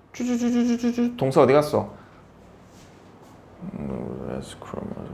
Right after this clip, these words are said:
어이, 동사가 왜 이렇게 멀어? 여기 있다. 동사,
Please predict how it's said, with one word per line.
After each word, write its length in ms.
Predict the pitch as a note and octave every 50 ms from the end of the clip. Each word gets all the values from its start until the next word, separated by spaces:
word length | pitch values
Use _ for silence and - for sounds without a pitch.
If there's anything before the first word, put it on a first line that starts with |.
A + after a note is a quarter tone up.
| - - - G1+ G1+ G1+ G1+ - - - -
어이, 200 | A#2 A#2+ A#2 A#2
동사가 320 | A#2+ B2 C3 - G3 D#3
왜 100 | B2 A#2
이렇게 280 | C3+ E3 - - - G3
멀어? 520 | E3 D#3 D#3 D3+ F3 G3+ F#3 C#3 - - - - - -
여기 160 | D#3 D#3 D#3
있다. 200 | D3+ D3+ - C3+ - - - - - - - - - - - - - - -
동사, 760 | - C#3+ D#3+ F3 D#3+ - F3+ G3 G3 F3 C3 A2+ - - -